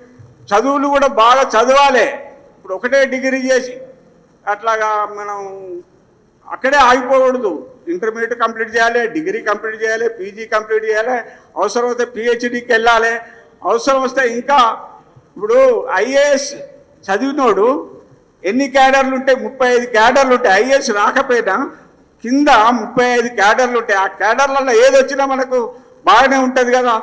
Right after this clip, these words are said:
భవిష్యత్తు బాగుంటది కదా. అట్లా కష్టపడి చదవండి. చదవడానికి ఇరవై నాలుగు గంటలు కాదు, ఇరవై గంటలు మీరు కష్టపడి చదివి, ఇప్పుడు మీరు ఇక్కడ దాదాపు ఎంతమంది ఉన్నారో నాకు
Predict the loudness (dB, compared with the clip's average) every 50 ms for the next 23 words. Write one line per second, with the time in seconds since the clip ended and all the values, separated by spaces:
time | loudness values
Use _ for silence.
0 | -4 -2 -2 0 0 2 0 -2 0 0 2 4 4 4 4 2 2 2 2 2
1 | 0 -2 -4 -6 -10 -12 -20 -20 -20 -16 -12 -12 -6 -4 -4 -2 -2 -2 -2 -2
2 | -2 0 0 0 0 2 2 2 4 4 4 4 4 4 2 2 0 -2 -6 -8
3 | -16 -20 -20 _ _ _ _ -4 0 2 4 4 4 4 6 4 4 4 2 -2
4 | -6 -8 -10 -10 -12 -12 -10 -8 -6 -4 -2 0 0 0 0 0 0 -2 -2 -2
5 | -2 -2 -2 -2 -2 0 0 0 0 0 0 -2 -6 -10 -16 -20 _ _ _ _
6 | _ _ -12 -10 -4 -2 0 2 2 2 0 -2 -2 -4 -4 -4 -4 -6 -6 -4
7 | -6 -4 -2 -2 -2 -2 -2 0 0 0 0 0 0 -4 -4 -6 -6 -8 -14 -20
8 | _ _ _ _ _ _ _ _ -4 0 4 4 4 4 2 0 -6 -8 -12 -14
9 | -10 -6 -2 -2 0 -2 -2 -2 -6 -4 -2 -2 0 2 2 2 0 0 -4 -6
10 | -6 -6 -6 -6 -6 -8 -10 -10 -8 -6 -6 -6 -4